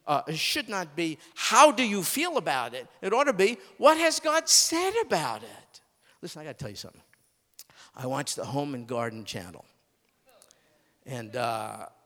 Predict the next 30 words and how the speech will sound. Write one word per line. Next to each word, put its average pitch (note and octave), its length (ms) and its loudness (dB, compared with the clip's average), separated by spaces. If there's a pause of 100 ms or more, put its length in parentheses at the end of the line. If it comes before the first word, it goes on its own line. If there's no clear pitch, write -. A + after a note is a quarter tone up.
(140)
I B2 100 -6
like C#3 200 -6
House C3 320 -2
Hunters. - 560 -12
You, B2 240 -12
you A#2+ 100 -12
watch B2+ 220 -8
House C3 220 -10
Hunters? C#3+ 360 -16 (460)
It's - 120 -16
a B2 40 -12
cool C#3 240 -10
deal. A2+ 260 -6 (1400)
They G#3 160 2
have C4 160 -4
the G#3 80 -8
most E3+ 220 -6
interesting A3 400 -8
combination E3 960 -6 (540)
of C3 200 -10
couples G#2+ 540 -4
searching C#3+ 440 -8
for B2 140 -10
a A#2 60 -6
home. G2+ 300 -10 (760)
I E3 100 -6
mean, G#3 200 -6
it's A3 160 -6
everything E3+ 420 -10
imaginable. D3+ 680 -16